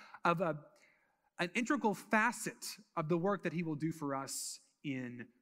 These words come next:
Christ. It's a picture of the gospel, what Boaz does for Ruth. So it clearly pleases the Lord. So God prohibited this practice of intermarriage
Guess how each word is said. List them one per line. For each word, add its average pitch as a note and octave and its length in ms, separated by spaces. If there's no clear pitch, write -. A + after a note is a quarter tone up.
Christ. - 680
It's F3 140
a D#3 40
picture - 400
of C#3+ 60
the C#3+ 100
gospel, E3 600
what D#3 160
Boaz D3 560
does C3+ 680
for D3+ 140
Ruth. B2+ 340
So F#3 160
it A3 140
clearly G3+ 560
pleases D#3+ 680
the C#3+ 80
Lord. C#3 340
So E3 280
God A#3 320
prohibited G3+ 840
this - 240
practice B3+ 580
of G#3+ 100
intermarriage F3+ 1080